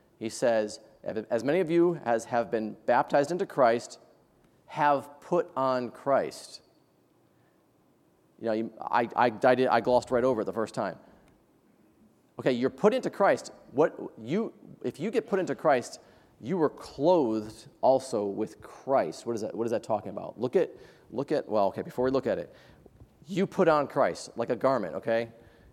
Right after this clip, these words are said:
Similar, think about, think about, um, how, hmm, when you put on Christ, you put on his mind, you put on his behavior, you put on his words,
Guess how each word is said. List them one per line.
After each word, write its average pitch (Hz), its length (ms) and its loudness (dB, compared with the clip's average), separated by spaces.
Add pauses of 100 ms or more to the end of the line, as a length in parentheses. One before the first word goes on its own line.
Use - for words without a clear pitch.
(280)
Similar, 165 400 0
think 202 160 0
about, - 180 4
think 214 160 0
about, 156 340 6
um, 117 300 2
how, 127 400 0 (720)
hmm, 101 200 -10 (760)
when 117 180 -4
you 175 80 0
put 196 180 4
on 165 140 2
Christ, 123 400 0
you 170 300 0
put - 220 0
on 107 580 0 (680)
his 101 200 -6
mind, 147 640 0 (1600)
you 123 120 -6
put 165 180 2
on 139 160 4
his 117 140 -2
behavior, 175 720 0 (600)
you 110 120 -14
put 135 160 -4
on 113 120 -2
his 98 200 -6
words, 156 640 0